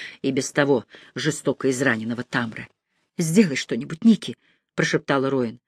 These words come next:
«Мы должны сделать что-нибудь для него». Николас посмотрел на неё и покачал головой. Глаза Роэн наполнились слезами, заструившимися по щекам.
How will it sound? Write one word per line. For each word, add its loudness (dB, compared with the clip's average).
«Мы 10
должны 10
сделать 4
что-нибудь 0
для -2
него». 0
Николас -4
посмотрел 0
на 0
неё 0
и 0
покачал -6
головой. -8
Глаза 4
Роэн 6
наполнились 0
слезами, 2
заструившимися -2
по -10
щекам. -6